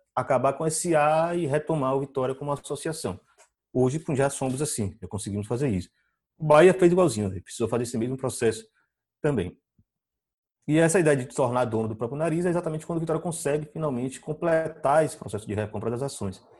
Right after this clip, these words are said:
né, junto ao Excel Group, que é esse grupo financeiro argentino. E ali eu,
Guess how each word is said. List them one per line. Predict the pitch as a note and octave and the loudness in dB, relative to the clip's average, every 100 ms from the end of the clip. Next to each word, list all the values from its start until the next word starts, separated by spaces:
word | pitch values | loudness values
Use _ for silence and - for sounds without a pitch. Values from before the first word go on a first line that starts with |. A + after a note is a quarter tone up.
| _ _ _ - | _ _ _ -8
né, | F#2+ F2 | -6 -4
junto | - G#2+ A#2 C3+ | 0 0 0 2
ao | A#2+ B2 | 2 2
Excel | B2 - D#3+ | 0 -2 -2
Group, | A#2 A#2+ - | 0 -2 -4
que | |
é | D3+ | -6
esse | C3 | -4
grupo | A#2+ - | -6 -4
financeiro | C3 A#2 - G#2+ A2+ _ _ _ | -2 -2 0 -2 -2 _ _ _
argentino. | B2 A2+ B2 C3+ C3+ C3+ - G#2 F#2 - _ _ _ _ _ _ - | 2 4 4 2 2 -2 -4 -4 -4 -4 _ _ _ _ _ _ 4
E | F#3+ | 6
ali | A#3+ F3+ F#3 | 8 8 6
eu, | A#3+ A#3+ | 4 0